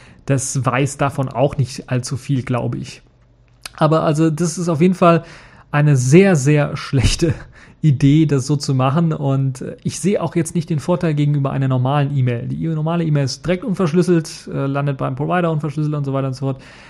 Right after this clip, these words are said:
Das Problem ist, glaube ich, erst dadurch, dass die Regierung erklärt, das ist sicher,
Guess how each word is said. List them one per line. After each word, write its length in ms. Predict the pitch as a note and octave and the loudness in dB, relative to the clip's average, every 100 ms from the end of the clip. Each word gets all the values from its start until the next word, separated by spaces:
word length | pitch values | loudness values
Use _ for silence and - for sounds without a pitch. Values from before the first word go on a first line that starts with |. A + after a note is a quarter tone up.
| - | -10
Das 260 | - C3 - | -6 -6 -6
Problem 540 | - D#3 C#3 G#3 B3+ | -2 2 4 4 4
ist, 200 | F#3 - | 0 -2
glaube 220 | E3 D#3+ D3+ | 0 0 0
ich, 120 | E3 | -2
erst 240 | E3 D#3+ | -4 -2
dadurch, 260 | D#3+ E3+ E3 | -2 0 0
dass 140 | E3 - | -2 -2
die 60 | |
Regierung 400 | D3 C#3+ F#3 G#3 | -2 0 0 0
erklärt, 300 | F#3 - E3 | 0 2 0
das 140 | D3+ - | 0 0
ist 320 | C#4 C4+ - | 2 2 0
sicher, 360 | E3 - F3 | -2 0 -2